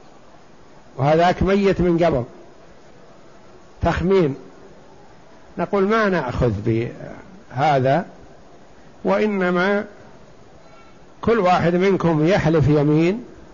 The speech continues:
على هذا أمام القاضي، ولا توارث حينئذ". نتفق مع الأئمة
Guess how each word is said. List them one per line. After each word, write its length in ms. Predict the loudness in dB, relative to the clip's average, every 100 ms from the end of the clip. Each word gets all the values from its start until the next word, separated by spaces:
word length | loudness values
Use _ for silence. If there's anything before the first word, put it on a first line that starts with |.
| -20 -20 -20 -16 -4
على 200 | -2 0
هذا 640 | 0 0 0 0 0 0
أمام 280 | -2 0 0
القاضي، 680 | -2 0 0 2 2 2 -2 -8 -20 -4
ولا 260 | 0 2 2
توارث 520 | 0 0 0 0 0
حينئذ". 640 | 0 0 -2 -2 -2 -2
نتفق 480 | -2 -2 -2 -2 -2
مع 220 | -2 0
الأئمة 520 | 0 -2 -2 -2 -4